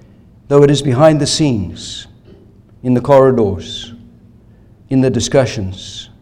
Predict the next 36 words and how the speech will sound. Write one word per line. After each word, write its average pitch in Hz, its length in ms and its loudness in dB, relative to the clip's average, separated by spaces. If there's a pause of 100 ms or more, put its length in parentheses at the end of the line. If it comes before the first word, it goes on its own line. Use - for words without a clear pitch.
in 127 120 0
the 113 80 0
feasts, - 920 -8 (880)
you 113 120 -6
are 113 80 -2
there. 104 480 -4 (1000)
And 110 100 -6
help 147 160 2
us 160 120 0
to 156 100 0
remember 147 720 4 (560)
that 127 120 -4
even 160 220 4
in 156 120 4
our 160 200 8
homes 151 460 6
tonight, 143 600 4 (1120)
you 127 180 4
are 120 60 8
there. 113 580 2 (640)
And 135 120 2
at 160 100 8
our 156 140 10
workplace 151 640 4
tomorrow, 139 460 6
wherever 151 380 8
we 147 120 4
find 165 360 6
ourselves, 120 680 2 (440)
in 170 100 6
the 156 60 6
grocery 160 480 6
store, 113 760 -2
you 143 200 4
are 131 80 8
there. 127 720 4